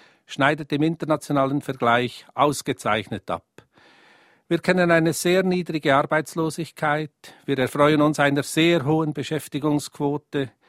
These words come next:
wir haben ein hohes Lohnniveau und geringe Lohnunterschiede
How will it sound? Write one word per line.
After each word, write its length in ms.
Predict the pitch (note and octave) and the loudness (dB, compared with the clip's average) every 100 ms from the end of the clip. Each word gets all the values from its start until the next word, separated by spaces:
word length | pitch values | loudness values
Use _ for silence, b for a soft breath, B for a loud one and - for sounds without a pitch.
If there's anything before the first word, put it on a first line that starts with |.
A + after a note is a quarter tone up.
| b b b b | b b b b
wir 160 | C#3+ C#3 | 0 2
haben 200 | C#3 D3 | 4 4
ein 240 | C#3 B2 | 2 4
hohes 420 | D3+ F3+ F#3 D3+ | 6 6 6 0
Lohnniveau 800 | - D3+ E3+ E3+ E3+ D#3+ D#3+ D#3+ | -2 0 2 2 0 0 -2 0
und 180 | D3+ - | -2 -2
geringe 320 | C3 D3 D3+ | -2 2 2
Lohnunterschiede 1120 | C#3 C#3+ E3 E3+ D#3+ E3 - D3+ D3 C#3+ C#3+ | 2 2 2 0 -2 -8 -6 -4 -4 -4 -8